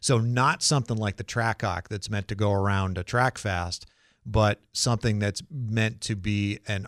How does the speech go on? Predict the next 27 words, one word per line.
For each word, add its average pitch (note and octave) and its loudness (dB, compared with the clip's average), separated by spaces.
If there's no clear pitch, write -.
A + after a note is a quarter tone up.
off-road G#2 -2
sort A2 -4
of F2+ -8
desert A2 0
runner F#2+ -2
like G#2 -2
the G#2 -6
Raptor G2 -2
is. B1+ -8
So G2 -2
I C3 2
would, G3 0
I D#3+ 4
wouldn't G3 4
be D#3 2
surprised B2+ 0
if A2 -4
some A2+ -4
point A2 -6
they, G#2 -6
if A2 -6
at G#2 -6
some G#2+ -4
point G2+ -6
they G2 -6
had F#2 -6
that G2 -8